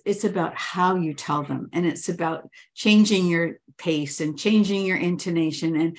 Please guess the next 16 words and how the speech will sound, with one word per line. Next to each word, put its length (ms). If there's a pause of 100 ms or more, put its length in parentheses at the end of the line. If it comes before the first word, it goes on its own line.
(200)
and 220
really 340
being, 480 (380)
um, 420 (600)
uh, 420 (1800)
um, 380
sorry, 320
entertaining 720 (240)
in, 360 (480)
in 340
the, 380
the 240
storytelling. 840
And, 100
and 280
I 200